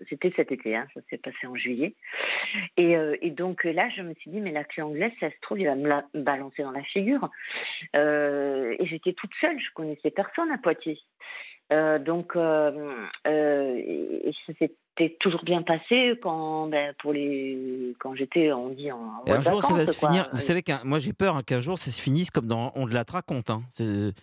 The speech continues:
Speaker 1: Euh,
Speaker 2: fait
Speaker 1: comme
Speaker 2: divers,
Speaker 1: quoi,
Speaker 2: crime
Speaker 1: excusez-moi,
Speaker 2: sanglant,
Speaker 1: j'ai, j'ai
Speaker 2: serial
Speaker 1: pas
Speaker 2: killer
Speaker 1: compris.
Speaker 2: et portrait de personnalité. Christophe Ondelat raconte sur Europe un les histoires qui ont fasciné les Français, hein. Ça va se finir
Speaker 1: Oui.
Speaker 2: comme du Ondelat
Speaker 1: Ouais.
Speaker 2: un jour.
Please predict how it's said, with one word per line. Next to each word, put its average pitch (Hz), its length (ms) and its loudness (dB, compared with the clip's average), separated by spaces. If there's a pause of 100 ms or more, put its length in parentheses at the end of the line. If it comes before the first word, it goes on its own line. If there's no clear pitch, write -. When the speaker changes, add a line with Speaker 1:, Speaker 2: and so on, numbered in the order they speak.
(440)
Speaker 1:
Euh, 95 760 0
Speaker 2:
fait 175 160 4
Speaker 1:
comme 233 120 4
Speaker 2:
divers, 165 220 4
Speaker 1:
quoi, 165 80 4
Speaker 2:
crime 147 120 0
Speaker 1:
excusez-moi, 147 260 0
Speaker 2:
sanglant, 165 200 4
Speaker 1:
j'ai, - 20 -4
j'ai - 60 -6
Speaker 2:
serial 143 260 0
Speaker 1:
pas 165 60 -2
Speaker 2:
killer 147 220 2
Speaker 1:
compris. 175 120 2
Speaker 2:
et - 20 0
portrait 135 300 -2
de 120 40 -14
personnalité. 135 520 0
Christophe 143 340 -4
Ondelat 135 300 0
raconte 139 280 -4
sur 127 120 -2
Europe 123 180 0
un 160 60 2
les 143 100 0
histoires 156 240 -2
qui - 100 -8
ont 123 40 -4
fasciné 120 320 -2
les 113 60 0
Français, 139 340 0
hein. 101 140 -2 (1080)
Ça - 140 0
va 117 100 2
se - 100 -4
finir 151 200 4
Speaker 1:
Oui. - 60 -2
Speaker 2:
comme 135 200 0
du 123 100 0
Ondelat 165 400 0
Speaker 1:
Ouais. 135 60 -4
Speaker 2:
un 110 60 -4
jour. 95 200 -4